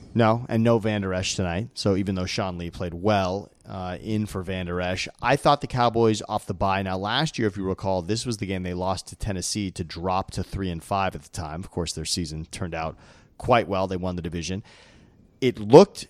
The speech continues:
in many spots on Monday night that they were gonna lose this game to the Giants, which I, I, that would have been, I don't know how I ever would have been able to tell you that Dak was worth what I think he's worth if they had <laughs> lost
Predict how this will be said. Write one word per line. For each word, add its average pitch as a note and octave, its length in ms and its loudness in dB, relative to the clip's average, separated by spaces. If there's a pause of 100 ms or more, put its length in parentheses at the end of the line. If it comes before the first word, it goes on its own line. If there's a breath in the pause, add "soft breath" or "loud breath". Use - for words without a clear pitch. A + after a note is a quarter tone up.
(420)
in A2+ 180 2
many D#3+ 240 2
spots G2 400 2
on G2 80 -2
Monday G2 300 0
night G2 180 -2
that F#2+ 120 -4
they G#2 80 2
were G#2 100 2
gonna F#2+ 160 0
lose A2 580 4
this G#2 280 2
game F#2 500 -4 (460)
to G#2+ 100 -10
the F#2 100 -6
Giants, F#2 480 -4
which - 340 -8 (300)
I, F#2 240 -6
I, F#2+ 200 -4 (180)
that G2 220 0
would G2 100 -4
have F2+ 120 -8
been, F2 300 -6 (260)
I A2+ 60 -2
don't A#2+ 100 0
know A2 80 2
how A#2 460 0
I G#2 240 0
ever G#2+ 340 0
would F#2+ 180 -4
have F2 60 -6
been F#2 120 -6
able F2 140 -8
to F2 60 -10
tell G2+ 280 -8
you F2 160 -12
that D#2 240 -16
Dak F2 420 -6 (560 soft breath)
was G#2 200 -4
worth G2 300 -6
what G2 120 -4
I F2 80 -6
think G2 240 -6
he's F2 220 -6
worth F#2 400 -2
if G2 100 -8
they F#2+ 120 -2
had F#2+ 160 -6
<laughs> - 0 -
lost A#2 520 4